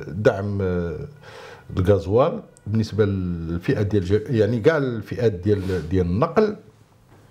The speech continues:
آه، بالطبع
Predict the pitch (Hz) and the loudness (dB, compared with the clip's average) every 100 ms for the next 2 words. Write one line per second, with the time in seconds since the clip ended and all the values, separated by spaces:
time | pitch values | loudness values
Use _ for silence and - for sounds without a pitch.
0 | _ - _ _ - - - - - - | _ -20 _ _ -20 -20 -20 -20 -20 -20
1 | - 180 190 196 185 185 175 170 160 151 | 0 2 4 4 4 4 4 4 6 6
2 | 135 131 - 240 175 120 | 6 0 2 2 2 -2